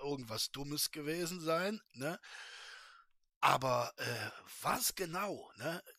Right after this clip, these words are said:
Das kriegt der Oger jetzt nicht so schnell, äh, wieder hergestellt, ne? Die Datei ist schwer beschädigt in seinem Kopf und deshalb wird ihm das bestimmt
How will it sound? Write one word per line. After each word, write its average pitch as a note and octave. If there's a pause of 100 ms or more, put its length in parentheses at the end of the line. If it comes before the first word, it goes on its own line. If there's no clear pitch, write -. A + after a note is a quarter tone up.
(160)
Das -
kriegt -
der E3+
Oger F3
jetzt D#3+
nicht E3+
so D#3+
schnell, D3 (220)
äh, D3+
wieder D3
hergestellt, E3+ (140)
ne? D3+ (680)
Die E3+
Datei D#3
ist C#3+
schwer D3
beschädigt E3+
in E3
seinem D#3
Kopf - (560)
und C#3
deshalb D#3 (340)
wird E3+
ihm D#3
das C#3+
bestimmt -